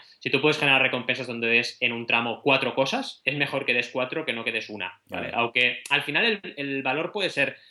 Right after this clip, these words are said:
Speaker 1: igual, ¿no? En un caso o en otro, pero va a funcionar mucho más esa recompensa en la que te ofrecen cuatro, eh, ítems, cuatro cosas en un tramo.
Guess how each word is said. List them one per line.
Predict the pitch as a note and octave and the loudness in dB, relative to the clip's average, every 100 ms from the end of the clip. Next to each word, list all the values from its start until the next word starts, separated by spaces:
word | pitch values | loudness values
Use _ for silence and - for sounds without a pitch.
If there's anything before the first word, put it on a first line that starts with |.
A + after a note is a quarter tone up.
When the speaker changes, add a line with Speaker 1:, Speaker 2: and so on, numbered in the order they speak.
| _ - | _ -2
Speaker 1:
igual, | B2+ C3+ C#3+ A2 G#2 | 2 6 6 4 0
¿no? | E3 D3+ | -8 -8
En | C3 | -8
un | C3 | -6
caso | C3 C3 A#2+ | -6 -6 -8
o | A2+ | -8
en | |
otro, | A#2+ A#2 G#2+ | -8 -8 -6
pero | B2 | 0
va | C#3 | 0
a | |
funcionar | D#3 D3+ D#3 C#3 | 0 -2 -2 0
mucho | C#3 C3 | -2 -2
más | B2+ D#3 | -2 -4
esa | C#3+ | -4
recompensa | B2 A#2+ A#2 B2 A#2+ D#3+ - - _ | -4 -4 -2 -2 0 -2 -6 -20 _
en | A#2+ | 2
la | A#2 | 2
que | A2+ | 2
te | A#2 | 0
ofrecen | A2+ A#2 A2+ C3+ D#3 - _ _ | 0 -2 0 0 -2 -10 _ _
cuatro, | B2+ A#2+ B2 C3 C3+ C3 | 0 2 2 0 -2 -2
eh, | A2+ G#2+ G#2+ B2+ | -2 0 0 2
ítems, | C#3 C3+ C#3 G3+ - - | 2 2 0 -2 -12 -10
cuatro | A2+ A2 A#2 A2+ A2+ A2+ A2+ | -8 -6 -6 -4 -4 -4 -2
cosas | C#3 C#3 D#3 - - | -2 -2 -6 -8 -6
en | A2 | -6
un | A2 G#2 | -4 -6
tramo. | F#2+ G2 F2+ | -6 -6 -12